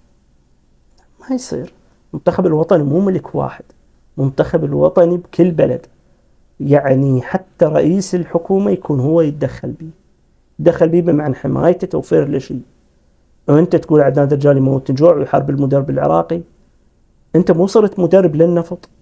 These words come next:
وخسرت مع النفط وطلعوك قالوك النفط، وهم حكيت على ابو شوقي. ابو شوقي انا اقول لك هم اداره النفط فاشله، لكن بيناتكم تجازوا. يعني انت صرت مدرب للنفط والنفط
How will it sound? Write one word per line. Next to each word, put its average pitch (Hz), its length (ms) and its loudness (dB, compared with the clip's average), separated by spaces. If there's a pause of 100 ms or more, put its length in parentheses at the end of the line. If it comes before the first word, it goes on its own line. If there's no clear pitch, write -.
(840)
وخسرت 165 520 2
مع 147 120 0
النفط 165 560 -2
وطلعوك 156 580 2
قالوك 131 440 -2
النفط، 120 320 -12 (480)
وهم 170 220 2
حكيت 175 400 -2
على 147 100 2
ابو 139 120 -4
شوقي. 120 380 -10 (1000)
ابو 156 200 2
شوقي 233 420 4
انا 214 100 -2
اقول 196 180 -6
لك 156 200 -4
هم 165 240 0
اداره 156 340 2
النفط 147 360 -4
فاشله، - 480 -4 (880)
لكن 143 340 0
بيناتكم 208 520 0
تجازوا. 139 400 -4
يعني 123 160 -6
انت 175 180 -4
صرت 196 320 -4
مدرب 175 320 2
للنفط 165 520 -2
والنفط 139 640 -2